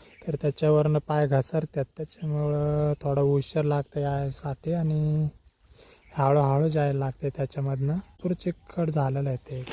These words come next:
दुसरा सुद्धा आलेला आहे मित्रांनो, आणि त्याच्यामध्ये थोडी बारकी साईज आलेली आहे मित्रांनो.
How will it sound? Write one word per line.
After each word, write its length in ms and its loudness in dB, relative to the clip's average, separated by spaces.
दुसरा 340 2
सुद्धा 420 4
आलेला 280 4
आहे 80 4
मित्रांनो, 640 0
आणि 500 2
त्याच्यामध्ये 580 4
थोडी 200 6
बारकी 420 2
साईज 320 4
आलेली 340 2
आहे 100 2
मित्रांनो. 520 -2